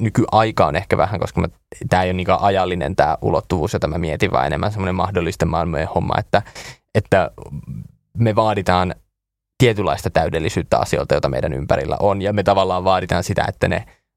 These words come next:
sopivat meidän arvomalleihin ja sellaisiin asioihin, joita me hahmotetaan.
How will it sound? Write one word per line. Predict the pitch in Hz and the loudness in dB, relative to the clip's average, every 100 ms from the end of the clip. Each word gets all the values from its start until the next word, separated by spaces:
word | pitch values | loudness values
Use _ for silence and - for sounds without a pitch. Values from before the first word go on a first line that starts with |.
| _ - | _ -6
sopivat | - 101 101 90 90 - - | 0 2 2 2 -2 -4 -2
meidän | 98 95 95 90 87 87 - _ _ _ _ _ - | 0 0 0 0 -2 -4 -10 _ _ _ _ _ 2
arvomalleihin | 101 95 92 90 90 92 87 87 98 80 | 4 4 2 4 2 2 0 -2 -2 -2
ja | 69 - | -2 0
sellaisiin | 80 87 - - - | 0 0 0 -2 0
asioihin, | 98 92 87 92 | -2 0 -2 -2
joita | 90 87 90 | -2 0 0
me | 90 | -2
hahmotetaan. | 92 87 - 92 90 87 90 90 98 | -2 -2 0 0 2 0 0 0 -2